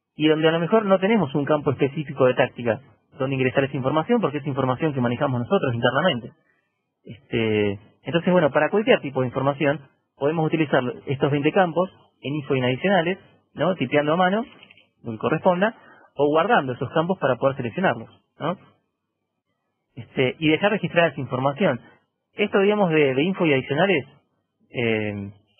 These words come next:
digamos, son solapas muy similares, ¿no? Eh, fíjense que son veinte campos, se llaman igual, les podemos cambiar el nombre a cualquiera de los campos,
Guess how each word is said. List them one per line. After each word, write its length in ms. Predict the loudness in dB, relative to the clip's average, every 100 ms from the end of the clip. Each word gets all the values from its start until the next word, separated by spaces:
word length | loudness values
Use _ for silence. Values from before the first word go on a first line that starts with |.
| _ _ _ -20 _ -20 _ -6
digamos, 300 | -2 0 0
son 580 | -2 -2 -4 -8 -12 -20 _ _ -6
solapas 360 | 0 0 0 -2
muy 180 | -2 -4
similares, 560 | -4 0 2 0 -4 -12 -4
¿no? 200 | -2 0
Eh, 80 | -2 -8
fíjense 280 | -8 -6 -6
que 80 | -6
son 140 | -4
veinte 200 | -2 0
campos, 440 | 4 2 0 -8
se 80 | -8
llaman 240 | -6 -2 0
igual, 240 | 0 0 -6 _ _
les 140 | -6 0
podemos 300 | 2 2 2
cambiar 240 | 0 2
el 60 | 0
nombre 320 | 2 0 -2 -8 -12
a 100 | -2
cualquiera 320 | 0 2 2
de 60 | 2
los 100 | 0
campos, 380 | -2 0 -2